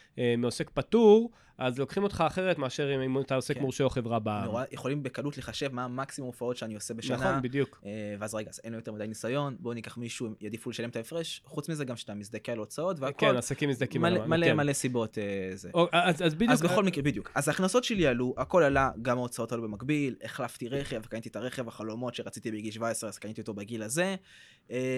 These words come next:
Speaker 1: ופתאום, חודש מרץ, כולו, כולו מלא הופעות, היומן מלא, מלא, מלא, אה, הכי הרבה שהיה לי אי פעם, כי זה פורים, שזה השיא, אה, בתחום שלנו, ואז מתחיל, מתחילים לדבר על איזושהי מגיפה שמגיעה מסין,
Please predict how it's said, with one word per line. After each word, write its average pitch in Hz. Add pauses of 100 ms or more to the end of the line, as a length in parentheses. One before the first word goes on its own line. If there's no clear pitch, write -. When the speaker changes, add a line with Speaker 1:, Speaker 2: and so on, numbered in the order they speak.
(600)
Speaker 1:
ופתאום, 156
חודש 135
מרץ, 117 (200)
כולו, 131 (260)
כולו 151
מלא 123
הופעות, 110
היומן 131
מלא, 123
מלא, 113
מלא, 107 (500)
אה, 117
הכי 160
הרבה 143
שהיה 131
לי 127
אי 139
פעם, 190
כי 143
זה 117 (100)
פורים, 160
שזה 110
השיא, 127
אה, 87 (420)
בתחום 143
שלנו, 190 (760)
ואז 180 (120)
מתחיל, 170
מתחילים 160
לדבר 135
על 113
איזושהי 113
מגיפה 104
שמגיעה 104
מסין, 143